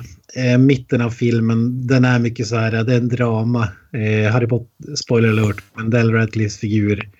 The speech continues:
kan prata, men man är osäker på om han gör det eller om det är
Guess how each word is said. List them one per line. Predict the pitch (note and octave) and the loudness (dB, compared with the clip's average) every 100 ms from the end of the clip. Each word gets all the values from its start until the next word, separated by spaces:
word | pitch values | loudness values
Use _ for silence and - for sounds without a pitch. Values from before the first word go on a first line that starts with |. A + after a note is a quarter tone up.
| _ _ _ - - | _ _ _ -20 -10
kan | - A2 | -4 -2
prata, | A#2 A#2 G#2 - A2 | 0 0 0 -2 -2
men | A2 | 0
man | A2 A2+ | 0 2
är | |
osäker | A2 G#2+ A2 A2 | 0 0 0 0
på | A2 | -2
om | A2 | 0
han | A2 G#2 | 0 0
gör | G#2+ G#2+ | 2 0
det | G2+ | 0
eller | G2+ G#2 | 0 -2
om | G2+ | 0
det | G2+ | 0
är | G2+ G2+ | -2 -2